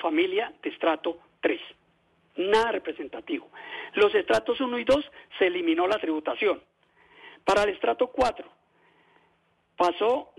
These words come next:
de veintisiete mil a treinta y un mil pesos mensuales. Subió cuatro mil pesos. Y un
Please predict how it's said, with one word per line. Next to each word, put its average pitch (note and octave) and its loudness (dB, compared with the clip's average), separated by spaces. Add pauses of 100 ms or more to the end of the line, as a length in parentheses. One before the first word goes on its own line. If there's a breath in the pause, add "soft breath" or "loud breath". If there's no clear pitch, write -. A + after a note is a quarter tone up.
(100)
de F3+ 0
veintisiete F#3+ -2
mil C#4 -2 (300)
a F3 -2
treinta F3 0
y E3+ 0
un F3 0
mil A3 -8
pesos A#3+ -2
mensuales. G#3+ -2 (640 soft breath)
Subió G3 0
cuatro A3 0
mil B3+ -4 (140)
pesos. - 0 (1600 soft breath)
Y F#3 0
un B3+ 0